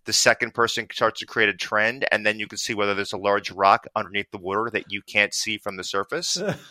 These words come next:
Speaker 1: Um, but you need a combination of both. No group is gonna survive if you don't have risk takers and cautious, calculated characters that are working
Speaker 2: Mm-hmm.
Speaker 1: together.
Speaker 2: Right. And that de-, that definitely segues into The Art of Insubordination, which one of the,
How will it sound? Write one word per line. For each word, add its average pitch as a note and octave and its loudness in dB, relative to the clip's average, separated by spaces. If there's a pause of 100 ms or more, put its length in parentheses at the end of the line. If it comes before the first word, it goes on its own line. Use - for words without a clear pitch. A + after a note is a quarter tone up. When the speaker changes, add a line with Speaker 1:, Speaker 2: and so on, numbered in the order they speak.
(200)
Speaker 1:
Um, A2 4
but C#3 4
you C#3 -6
need D#3 6
a D#3+ 6
combination E3 4
of C#3 -2
both. F3 0
No C3 0
group D3+ -2
is C#3+ -4
gonna C3 -2
survive A2 6
if - -10
you A2+ -4
don't A2 -4
have G2+ 2
risk A2 -2
takers G#2 -2
and G#2+ 4 (480)
cautious, A2+ 4
calculated G2 2
characters G2 2 (240)
that G2+ -2
are G2 0
working G2 -4
Speaker 2:
Mm-hmm. - -18
Speaker 1:
together. F#2 0 (340)
Speaker 2:
Right. C3+ -10 (220)
And F3 -2
that F3 -2
de-, F#3+ -2
that F3 -2
definitely G#3 2
segues C3 0
into C#3+ -2
The C3+ -4
Art C3 0
of B2+ -10
Insubordination, C3+ -8
which C3+ -8
one D#3 -6
of D#3 -6
the, C3+ -4